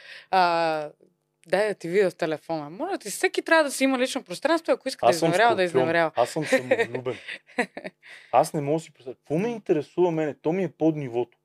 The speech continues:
Speaker 2: Ще ти
Speaker 1: Мгм.
Speaker 2: гледам аз телефона. Аз не съм достатъчно як за тебе. Изчезвай.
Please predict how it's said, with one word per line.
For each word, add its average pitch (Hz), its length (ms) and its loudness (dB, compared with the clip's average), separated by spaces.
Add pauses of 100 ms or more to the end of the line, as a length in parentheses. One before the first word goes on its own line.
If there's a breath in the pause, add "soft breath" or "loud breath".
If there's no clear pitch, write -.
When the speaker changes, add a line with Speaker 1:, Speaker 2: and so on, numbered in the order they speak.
Speaker 2:
Ще 185 140 -10
ти 196 60 -8
Speaker 1:
Мгм. 113 80 -10
Speaker 2:
гледам 214 280 4
аз 226 160 2
телефона. 151 480 0 (480)
Аз 196 240 6
не 226 100 -6
съм 226 240 -2
достатъчно 196 640 0
як 175 260 6
за 147 200 -8
тебе. 190 300 6 (640)
Изчезвай. 202 440 0